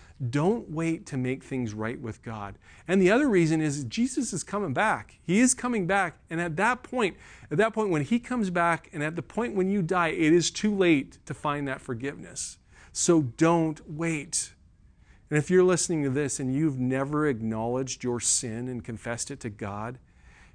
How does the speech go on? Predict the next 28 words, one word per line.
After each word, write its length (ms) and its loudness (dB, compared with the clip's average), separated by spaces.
I 200 -4
urge 280 0
you 120 -2
to 100 -2
do 300 -4
it 160 -8
right 240 -6
now. 320 -10
You 80 -4
know, 140 2
all 260 -4
you 80 0
have 220 -2
to 80 -6
pray 320 -2
is 140 0
a 40 -2
very 320 -4
simple 320 -8
prayer. 480 -10
"God, 400 0
I 340 -2
know 440 -2
that 140 -6
I 180 -6
am 120 -6
a 60 -6
sinner. 420 -8